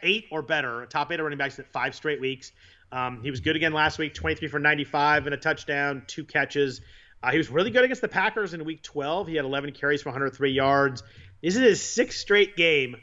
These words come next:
facing a, uh, team that's bottom ten in yards allowed to running backs. So, like, the, the, uh, the schedule gods have been very kind to David Montgomery, although he has played very well. I give him credit that. Uh,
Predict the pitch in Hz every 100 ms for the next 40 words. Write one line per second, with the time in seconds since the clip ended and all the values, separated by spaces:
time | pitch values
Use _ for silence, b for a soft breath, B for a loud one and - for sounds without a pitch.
0 | - 160 147 160 151 151 143 143 139 139
1 | - 160 135 113 151 143 151 143 - 151
2 | 135 123 127 123 120 120 117 120 123 127
3 | 143 151 127 127 - 135 120 B B B
4 | 131 170 165 156 147 - - 226 220 185
5 | 175 165 147 123 139 143 120 147 147 139
6 | - 139 131 131 131 123 131 151 151 160
7 | 156 - 139 127 143 139 120 120 131 120
8 | 120 123 127 120 117 B B B - 165
9 | 175